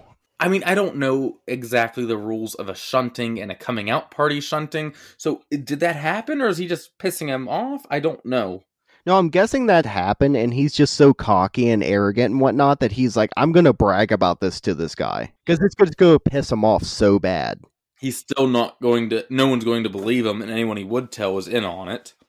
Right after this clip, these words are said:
Speaker 2: Right, because, uh, all, is because I don't know how many times you heard in, like, high school, like, people would kinda s-, say stuff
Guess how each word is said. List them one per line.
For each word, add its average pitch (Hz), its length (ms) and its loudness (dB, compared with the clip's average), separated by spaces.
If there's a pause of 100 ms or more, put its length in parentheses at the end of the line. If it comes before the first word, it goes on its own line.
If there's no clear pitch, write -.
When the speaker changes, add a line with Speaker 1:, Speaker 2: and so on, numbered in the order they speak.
(240)
Speaker 2:
Right, 139 380 2
because, 196 340 4
uh, 185 160 8
all, 226 480 6
is 170 220 0
because 196 340 2
I 185 40 6
don't 233 160 4
know 214 80 4
how 165 120 4
many 156 160 2
times 143 340 0
you 104 80 -2
heard 123 220 2
in, 113 80 -2
like, 92 160 -4
high 113 220 -2
school, 95 360 -2
like, 95 240 -2
people 254 280 2
would 196 180 4
kinda 139 300 0
s-, - 160 -4 (260)
say 190 340 6
stuff - 540 4